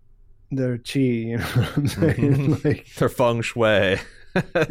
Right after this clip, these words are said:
Speaker 1: Yeah.
Speaker 2: house is not, has not been f-, properly feng shuied.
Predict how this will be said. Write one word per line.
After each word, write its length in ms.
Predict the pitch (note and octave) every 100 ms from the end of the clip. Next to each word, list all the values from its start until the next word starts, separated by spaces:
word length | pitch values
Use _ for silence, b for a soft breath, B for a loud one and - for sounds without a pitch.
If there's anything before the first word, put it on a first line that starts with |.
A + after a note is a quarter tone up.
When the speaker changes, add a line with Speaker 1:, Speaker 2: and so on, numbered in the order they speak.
| D#3
Speaker 1:
Yeah. 40 | D3+
Speaker 2:
house 280 | C#3 B2+ B2
is 180 | G#2
not, 260 | A2+ A2+ - - - - -
has 120 | B2+
not 200 | A#2+ C3+
been 140 | C3+ B2
f-, 220 | A#2+ A2
properly 380 | - C3+ C#3 A#2
feng 260 | A#2 A2+
shuied. 440 | A2+ - F2+ E2+